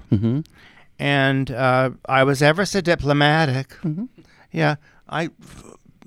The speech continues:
Speaker 2: sat in his chair and folded my legs at the ankles like I'd done back in Miss Pat's second grade class.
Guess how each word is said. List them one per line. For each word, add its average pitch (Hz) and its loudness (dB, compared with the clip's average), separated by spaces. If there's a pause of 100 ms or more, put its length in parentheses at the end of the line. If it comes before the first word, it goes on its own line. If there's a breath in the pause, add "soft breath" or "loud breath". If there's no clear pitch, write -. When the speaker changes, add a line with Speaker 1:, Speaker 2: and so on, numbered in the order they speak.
(360 soft breath)
Speaker 2:
sat 175 2
in 196 0
his 185 -6
chair 196 2
and 190 0
folded 165 0
my 175 0 (760 soft breath)
legs 165 0
at 156 -8
the 180 -2
ankles 170 0
like 156 0
I'd 160 -2 (280)
done 151 -2
back 156 2
in 165 -2
Miss 160 -4
Pat's 143 -2
second 156 -4
grade 160 -4
class. 165 0